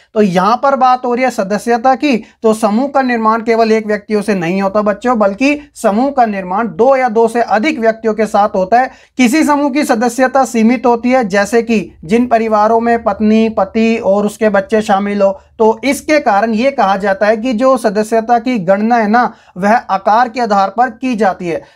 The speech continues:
जितना ज़्यादा आकार बढ़ता रहेगा उतना ही समूह के सदस्यों में वृद्धि देखने को मिलती है। तो ये थे सामाजिक समूह की विशेषताएं। I hope कि आपको अच्छे से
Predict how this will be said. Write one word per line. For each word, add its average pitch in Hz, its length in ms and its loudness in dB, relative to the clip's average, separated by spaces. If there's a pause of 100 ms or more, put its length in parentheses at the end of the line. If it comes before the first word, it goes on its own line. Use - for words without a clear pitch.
(120)
जितना 240 400 2
ज़्यादा 226 300 2
आकार 214 400 0
बढ़ता 190 320 0
रहेगा 233 280 2
उतना 220 360 -6
ही 254 260 -2 (140)
समूह 202 280 -2
के 220 160 -2
सदस्यों 196 460 -2
में 262 280 0 (140)
वृद्धि 196 360 -2
देखने 190 360 -2
को - 400 -4
मिलती 185 380 -4
है। 151 180 -2 (320)
तो 196 220 4
ये 220 260 2
थे 269 180 -2
सामाजिक 220 420 0
समूह 220 260 0
की 233 140 -2
विशेषताएं। 202 680 0
I 175 240 0
hope 196 220 -2
कि 208 80 0
आपको 190 240 0
अच्छे 185 300 -2
से 254 160 0